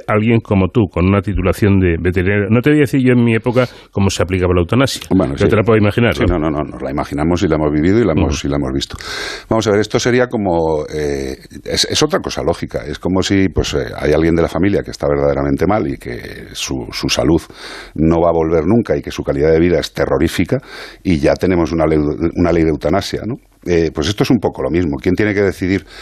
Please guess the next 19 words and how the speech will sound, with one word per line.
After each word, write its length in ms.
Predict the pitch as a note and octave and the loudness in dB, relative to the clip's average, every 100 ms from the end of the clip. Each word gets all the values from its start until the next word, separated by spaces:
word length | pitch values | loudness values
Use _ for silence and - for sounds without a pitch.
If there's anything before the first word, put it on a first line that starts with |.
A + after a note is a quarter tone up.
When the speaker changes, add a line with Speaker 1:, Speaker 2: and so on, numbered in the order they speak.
| - - | -20 -12
Speaker 2:
sobre 480 | - - F2+ F2+ F2 | -4 0 2 2 2
el 100 | E2 | 0
mantenimiento 880 | E2+ F2 F2 E2+ F2+ G2 F#2 G2 F2 | -2 0 0 2 2 2 0 2 2
de 100 | E2+ | 2
la 100 | D#2+ | 2
vida 300 | F#2+ F#2 E2 | 2 2 2
de 80 | E2+ | 0
un 100 | E2+ | 0
ser 320 | - F#2+ E2+ - | 0 0 -2 -6
en 240 | D#2+ D#2 | -4 -2
la 120 | D2 | -2
Tierra? 360 | F2 A#2 F2+ C#2+ _ | 0 -2 -2 -10 _
Pues 200 | C2 - | -12 -12
el 80 | - | -12
que 100 | D2 | -4
sepa 260 | F2+ - | -4 -4
sobre 260 | - A#1+ C2 | -6 -6 -4
ese 140 | - | -4
ser. 300 | - D2+ - | 0 0 -2